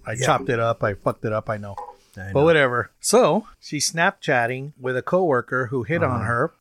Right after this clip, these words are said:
Speaker 1: about a
Speaker 2: Yeah.
Speaker 1: month ago, calls her out on it.
Speaker 2: Uh-huh.
Speaker 1: He leaves, deletes it, says she loves him. Nothing happened.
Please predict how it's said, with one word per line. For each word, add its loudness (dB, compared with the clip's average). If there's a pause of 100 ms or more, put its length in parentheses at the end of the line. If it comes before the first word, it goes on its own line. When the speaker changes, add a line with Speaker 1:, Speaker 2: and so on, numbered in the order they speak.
Speaker 1:
about 0
a 4
Speaker 2:
Yeah. 2
Speaker 1:
month 0
ago, -2 (160)
calls 0
her 4
out 0
on -8
it. -8 (180)
Speaker 2:
Uh-huh. -8 (200)
Speaker 1:
He -6
leaves, -6 (120)
deletes -4
it, -4
says -8
she -6
loves -4
him. -8 (140)
Nothing -6
happened. -6